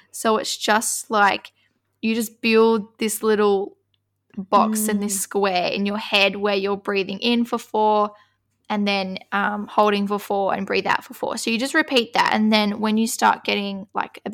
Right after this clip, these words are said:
Speaker 1: a lot better at it, you can do, like, triple seven or something
Speaker 2: Mm.
Speaker 1: like that. So you can breathe in for seven seconds, hold for seven, breathe out for seven. It really just,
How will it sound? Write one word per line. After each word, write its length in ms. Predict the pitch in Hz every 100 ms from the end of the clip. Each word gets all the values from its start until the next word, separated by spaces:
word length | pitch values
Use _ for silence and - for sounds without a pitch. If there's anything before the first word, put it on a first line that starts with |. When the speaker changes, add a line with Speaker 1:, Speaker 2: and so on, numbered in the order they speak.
| -
Speaker 1:
a 80 | 214
lot 200 | 208 202
better 200 | 277 285 392
at 80 |
it, 100 | 277
you 80 | 247
can 240 | 208 208 202
do, 240 | 202 190
like, 280 | 196 - - _ - _ -
triple 320 | - 220 220
seven 680 | - 277 262 214 - 226 - _ _ _ -
or 340 | 226 220 254
something 380 | 254 240 226 208
Speaker 2:
Mm. 20 |
Speaker 1:
like 160 | 220 -
that. 180 | -
So 100 | 220
you 20 | 220
can 260 | 202 202 -
breathe 240 | 208 202
in 160 | 220 247
for 120 | 233
seven 340 | 214 208 196 208
seconds, 420 | - - 208 208
hold 300 | - 208 208
for 80 | 208
seven, 460 | - - 190 196
breathe 220 | 190 -
out 180 | - -
for 100 | -
seven. 340 | 202 - - -
It 160 | -
really 360 | - 214 220 247
just, 400 | 226 226 - -